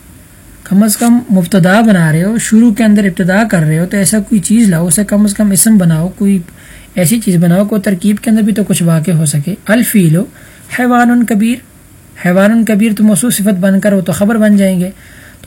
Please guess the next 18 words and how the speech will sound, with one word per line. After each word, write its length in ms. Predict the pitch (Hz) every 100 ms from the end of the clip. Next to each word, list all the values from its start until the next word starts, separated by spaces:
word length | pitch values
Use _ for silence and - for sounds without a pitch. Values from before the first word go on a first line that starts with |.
| - - -
فیل 520 | - 233 254 247 254
کو 160 | -
مبتدا 360 | 226 208 196 208
بن 180 | 190 196
سکتا 300 | 220 202 220
ہے، 160 | 214
بغیر 240 | 196 190 196
معرفہ 340 | 190 185 151 185 185 233 -
آپ 280 | 196 170 180
نکرہ 300 | 175 190 180
بنا 260 | 180 170
رہے 80 | 170
ہو 60 | 165
اسے۔ 180 | 156 - - - - - - -
الفیل 600 | 220 285 - 226 185 165 175 - - - - -
حیوان 460 | 185 175 202 233 180 180 - - -
کبیر، 440 | 202 170 151 175 - - - - - - - -
ٹھیک 200 | 165